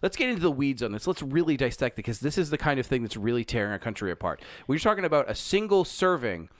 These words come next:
is two gummies, but it, two gummies equals a single serving. So if you're having a single serving a day, it doesn't matter how much constitutes that single serving. It's still a single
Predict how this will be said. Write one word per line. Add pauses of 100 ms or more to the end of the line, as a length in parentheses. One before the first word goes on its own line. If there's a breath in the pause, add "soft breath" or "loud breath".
(140 soft breath)
is
two
gummies, (180 loud breath)
but
it, (100)
two
gummies
equals (100)
a
single
serving.
So
if
you're
having (100)
a
single
serving
a
day, (680)
it
doesn't
matter
how
much (240 soft breath)
constitutes
that (160 soft breath)
single (160 soft breath)
serving.
It's
still (160 loud breath)
a (120 loud breath)
single